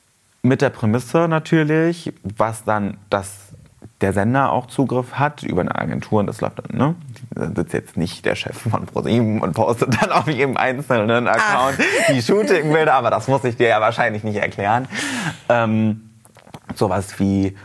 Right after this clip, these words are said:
Speaker 1: Shootingbilder, ähm, Cross-Promo et cetera stattfinden muss, finde ich auch absolut legitim. Ähm, bei mir war das jetzt auch ein Sonderfall. Du hast es jetzt natürlich nur bei mir wahrscheinlich mitbekommen. Ich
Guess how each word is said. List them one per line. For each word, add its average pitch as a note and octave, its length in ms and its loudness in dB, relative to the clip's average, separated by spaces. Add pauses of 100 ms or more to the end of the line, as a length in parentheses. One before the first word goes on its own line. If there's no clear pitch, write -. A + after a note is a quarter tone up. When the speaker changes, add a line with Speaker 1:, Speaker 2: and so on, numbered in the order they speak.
Speaker 1:
Shootingbilder, F#2+ 800 0 (460)
ähm, F#2 300 -2
Cross-Promo F#2+ 960 0
et - 120 -6
cetera G#2+ 380 -2
stattfinden F2+ 880 -2
muss, E3 220 2 (580)
finde G#2 200 0
ich G#2 80 -4
auch F#2 60 2
absolut F2 460 -2
legitim. G#2 640 0 (500)
Ähm, A2+ 520 0 (260)
bei G#2 80 4
mir A#2+ 140 4
war B2 100 2
das G#2 100 -4
jetzt G#2+ 120 -2
auch F#2+ 100 0
ein G2 80 -2
Sonderfall. F#2 500 -2 (580)
Du A#2+ 120 2
hast G#2+ 120 -2
es G2+ 80 -4
jetzt G#2 160 0
natürlich G#2 280 0
nur A2 120 2
bei F#2+ 100 4
mir G2+ 300 2
wahrscheinlich G#2 320 -2
mitbekommen. A#2+ 420 0
Ich G2+ 100 -2